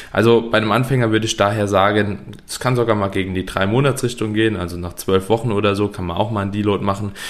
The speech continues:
Man merkt's ja auch, ja, ob man irgendwo ein bisschen angeschlagen ist oder eben nicht und ich denke, nach drei Monaten sollte man so spätestens mal einen Deload integrieren,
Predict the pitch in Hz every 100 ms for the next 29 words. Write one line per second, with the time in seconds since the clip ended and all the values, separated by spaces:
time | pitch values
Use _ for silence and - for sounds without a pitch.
0 | - - - 143 139 123 - - 98 87
1 | 87 - 101 117 113 101 107 - 107 120
2 | 120 113 110 110 104 110 110 107 107 123
3 | 120 113 107 107 107 110 107 101 95 95
4 | 95 117 139 - 104 92 - - - -
5 | - - - - - 165 151 131 135 131
6 | 117 120 117 - 110 110 110 104 101 98
7 | - 101 101 95 98 95 98 90 98 98
8 | 98 95 98 98 101 - 117 113 113